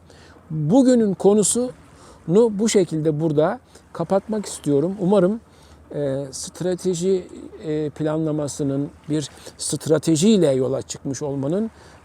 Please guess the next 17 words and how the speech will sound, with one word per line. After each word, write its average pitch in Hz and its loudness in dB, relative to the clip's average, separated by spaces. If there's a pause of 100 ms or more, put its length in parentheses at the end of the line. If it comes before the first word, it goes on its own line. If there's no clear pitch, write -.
e, 131 -2
ne 190 4
demek 170 2
olduğuna 135 0
dair 151 -2
bir 160 4
fikir 151 -2
verebilmişimdir 139 0
sizlere, 120 -6
sizlere, 117 -4
siz 120 -8
değerli 120 -2
izleyicilerime. 117 -6 (520)
E, 135 -4
bir 208 2
sonraki 156 0 (140)
programda 147 0